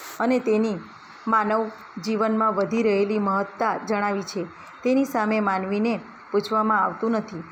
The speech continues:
તેની કિંમત આ રાચરચીલા કરતાં પણ ઓછી થઈ ગઈ છે, એમ સૂક્ષ્મ ભાવે સમજાવવા, સમજાવવાનો પણ પ્રયત્ન કર્યો છે.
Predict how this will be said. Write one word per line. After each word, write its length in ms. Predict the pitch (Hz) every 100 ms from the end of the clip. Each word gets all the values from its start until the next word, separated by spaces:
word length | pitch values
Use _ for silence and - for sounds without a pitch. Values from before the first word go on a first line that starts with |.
| - -
તેની 220 | 226 226
કિંમત 400 | 214 202 202 220 214 -
આ 100 | 208
રાચરચીલા 640 | 202 214 208 202 214 208 208
કરતાં 420 | 202 190 202 196
પણ 160 | 277 302 - - -
ઓછી 280 | 208 208 208
થઈ 220 | 202 170
ગઈ 180 | 180 170
છે, 200 | - 170 - - - -
એમ 180 | 269 262
સૂક્ષ્મ 500 | - 269 262 247 247
ભાવે 280 | 214 196 214
સમજાવવા, 600 | 208 190 190 185 190 185 - - - - - - - - - - - -
સમજાવવાનો 960 | 214 208 202 196 196 208 - - 214 233
પણ 200 | 247 285
પ્રયત્ન 540 | 208 185 180 214 440 - -
કર્યો 300 | 311 311 214
છે. 220 | - 185